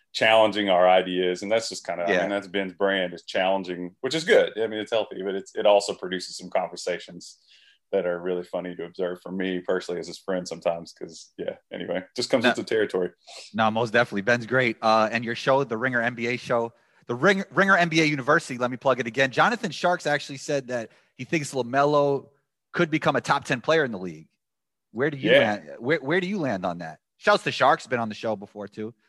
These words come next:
Speaker 2: but where do you land on that?
Speaker 1: Sharks is the king. I, I,
Speaker 2: Yeah.
Speaker 1: yeah, like we were talking about, man. I mean, that's, that is really, really tough. Um, like, I just, I guess it, it comes down to what, what,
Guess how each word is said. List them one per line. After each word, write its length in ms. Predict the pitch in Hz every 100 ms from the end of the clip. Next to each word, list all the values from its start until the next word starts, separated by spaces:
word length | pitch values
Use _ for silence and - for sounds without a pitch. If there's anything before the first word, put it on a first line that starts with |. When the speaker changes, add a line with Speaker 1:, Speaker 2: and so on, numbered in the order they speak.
| _ -
Speaker 2:
but 100 | 107
where 100 | 151
do 80 |
you 100 | 156
land 220 | 120 95 87
on 80 | 85
that? 160 | 78 - _ _ _ -
Speaker 1:
Sharks 320 | - 101 -
is 320 | 101 95 95
the 120 | - 101
king. 500 | - 98 90 87 - 104
I, 240 | 110 104
I, 320 | - - 98
Speaker 2:
Yeah. 220 | 98 95 87 - - -
Speaker 1:
yeah, 240 | 104 113
like 120 | 110
we 40 | 113
were 80 | 107
talking 220 | 110 110
about, 140 | 95
man. 220 | 90 87
I 40 | 87
mean, 160 | 92
that's, 440 | 92 107 - - - _ _ _
that 320 | 98 117 135 110
is 280 | 101 90 92
really, 380 | 98 113 117 117
really 260 | 107 104
tough. 400 | 92 101 92 80 - _ -
Um, 560 | 98 95 92 90 85 _ _ _ -
like, 240 | 117 - 101
I 160 | 110 117
just, 380 | 113 120 - - - _ _ _ _ _ _ _ _ _ _ - - _ _ _ _ _ - 370 - _ - - -
I 60 | 165
guess 320 | 254 - -
it, 180 | 240 170
it 180 | 175 175
comes 240 | 190 160 -
down 220 | 160 156
to 440 | 143 117 - 78 - _
what, 460 | - - 120 135 -
what, 540 | - - - - 127